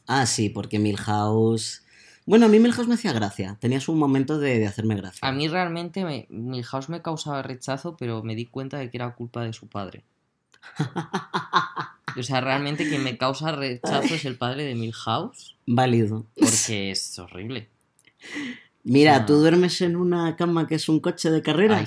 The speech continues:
Speaker 2: Ay, calla, por Dios, de
Speaker 1: Yo
Speaker 2: verdad.
Speaker 1: duermo en una cama grande con mi mujer. <laughs> También ese, mira, las referencias a los Simpson. Yo no podría tener una pareja, eh, formal, de hecho,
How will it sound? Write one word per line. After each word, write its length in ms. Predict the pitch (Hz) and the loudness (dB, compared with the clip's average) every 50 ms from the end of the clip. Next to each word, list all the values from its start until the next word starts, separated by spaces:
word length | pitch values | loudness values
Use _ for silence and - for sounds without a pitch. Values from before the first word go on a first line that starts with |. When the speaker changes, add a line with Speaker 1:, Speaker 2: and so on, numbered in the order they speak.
| - - 107 | -4 -8 -8
Speaker 2:
Ay, 40 | 107 104 | -6 -6
calla, 160 | 101 98 - | -6 -8 -10
por 180 | - 104 101 101 | -12 -12 -12 -10
Dios, 440 | 101 101 101 110 - - - - - | -10 -12 -12 -12 -14 -16 -18 -16 -14
de 100 | - 113 | -10 -6
Speaker 1:
Yo 40 | 107 104 | -2 0
Speaker 2:
verdad. 120 | 120 127 | 2 4
Speaker 1:
duermo 220 | 135 147 151 170 | 4 6 6 6
en 80 | 180 170 | 6 6
una 160 | 151 135 120 | 4 4 4
cama 220 | - 131 135 127 117 | 2 4 4 4 4
grande 300 | 120 127 127 127 131 110 | 4 4 2 2 0 0
con 120 | 123 117 | 2 2
mi 80 | 107 98 | 0 0
mujer. 320 | 98 98 - - - - | -2 -4 -6 -10 -8 -6
<laughs> 960 | - - - - _ _ _ _ _ _ _ - - - - - - - - - | -6 -8 -8 -8 _ _ _ _ _ _ _ -18 -16 -14 -14 -14 -16 -12 -4 2
También 300 | 160 160 175 214 247 269 | 6 8 8 8 8 8
ese, 260 | 254 - - 151 - - | 6 4 2 2 4 6
mira, 280 | 147 139 117 107 101 - | 6 6 6 4 2 2
las 180 | 123 135 135 127 | 2 2 2 2
referencias 440 | 135 123 139 135 147 160 175 156 - | 2 2 2 2 2 0 0 0 0
a 20 | |
los 160 | 131 117 107 | 0 0 0
Simpson. 440 | - - 107 98 - - 101 104 95 - | 0 -2 -4 -4 -4 -4 -6 -6 -6 -4
Yo 380 | 131 120 113 135 135 107 95 - | -4 -2 2 2 2 2 2 2
no 200 | 113 117 127 127 | 2 2 2 2
podría 380 | 127 139 127 110 104 104 104 98 | 2 2 2 2 2 2 0 0
tener 320 | - 110 113 120 104 - - | 2 2 2 2 2 0 -2
una 240 | - 113 120 131 127 | 0 0 0 0 0
pareja, 560 | - 117 107 104 - - - 98 98 98 - - | -2 -2 -2 -2 -4 -6 -6 -6 -6 -6 -8 -8
eh, 180 | - 98 98 | -6 -6 -6
formal, 540 | 98 - - 110 110 110 113 120 139 156 151 | -6 -4 -2 0 2 4 4 4 4 4 4
de 140 | 139 143 175 | 6 4 4
hecho, 340 | 175 - - - 233 247 | 2 0 -2 -4 -4 -4